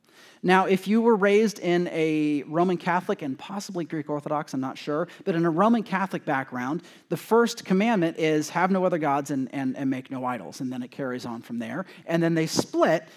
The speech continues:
the, um, coveting. You don't covet your neighbor's wife is nine, and then you don't covet your neighbor's stuff is, is, is commandment ten.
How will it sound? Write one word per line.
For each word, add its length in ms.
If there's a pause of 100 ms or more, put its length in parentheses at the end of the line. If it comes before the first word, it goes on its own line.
(160)
the, 420
um, 400
coveting. 440
You 80
don't 180
covet 200
your 80
neighbor's 280
wife 320
is 100
nine, 380
and 120
then 120
you 80
don't 200 (100)
covet 220
your 120
neighbor's 260
stuff 560 (380)
is, 440
is, 200 (180)
is 480 (440)
commandment 440
ten. 260